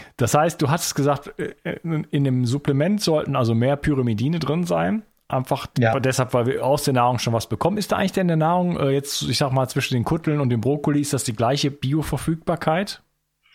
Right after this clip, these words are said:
Speaker 2: Ja, also in der Nahrung kann man, also in der, in, von den Nahrungsmitteln kann man eigentlich überall das Gleiche se-, sagen. Außer,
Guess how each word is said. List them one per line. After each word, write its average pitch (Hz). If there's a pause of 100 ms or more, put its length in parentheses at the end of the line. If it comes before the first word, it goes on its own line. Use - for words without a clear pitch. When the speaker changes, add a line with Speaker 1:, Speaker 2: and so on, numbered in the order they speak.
(120)
Speaker 2:
Ja, 143 (120)
also 139
in 139
der 143
Nahrung 160
kann 147
man, 131
also 139
in 147
der, 123
in, 143
von 123
den 117
Nahrungsmitteln 139
kann 127
man 120
eigentlich 110
überall 117
das 117
Gleiche 104
se-, 107
sagen. 101 (500)
Außer, 165